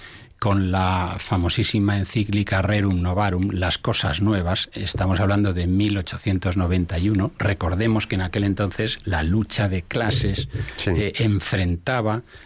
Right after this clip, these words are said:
Speaker 1: a, a unos empresarios explotadores, entre comillas, y un, y un, y unos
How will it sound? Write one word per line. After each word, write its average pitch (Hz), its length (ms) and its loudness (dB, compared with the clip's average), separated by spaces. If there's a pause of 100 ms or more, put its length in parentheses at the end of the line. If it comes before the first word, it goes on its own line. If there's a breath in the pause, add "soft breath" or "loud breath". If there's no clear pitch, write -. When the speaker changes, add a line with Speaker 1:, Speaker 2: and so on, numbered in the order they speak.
(100)
Speaker 1:
a, 98 180 0
a 101 240 -2
unos 117 280 2
empresarios 107 760 0
explotadores, 101 1080 -2
entre 87 320 -4
comillas, 113 720 0 (360 loud breath)
y 104 360 -2
un, 120 280 2
y 107 180 -2
un, 120 300 2
y 113 100 -2
unos 117 600 0